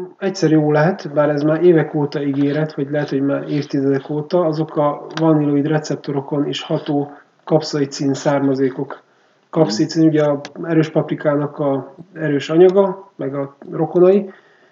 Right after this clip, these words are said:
és ezek, ö, hatnak az úgynevezett vaniloid, vaniloid receptorokon, ö,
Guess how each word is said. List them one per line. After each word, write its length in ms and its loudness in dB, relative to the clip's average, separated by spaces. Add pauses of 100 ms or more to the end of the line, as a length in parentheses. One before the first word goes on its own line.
(180)
és 260 -2
ezek, 360 2
ö, 220 2
hatnak 480 2
az 300 -2
úgynevezett 340 0
vaniloid, 600 2
vaniloid 560 4
receptorokon, 840 -2 (460)
ö, 240 0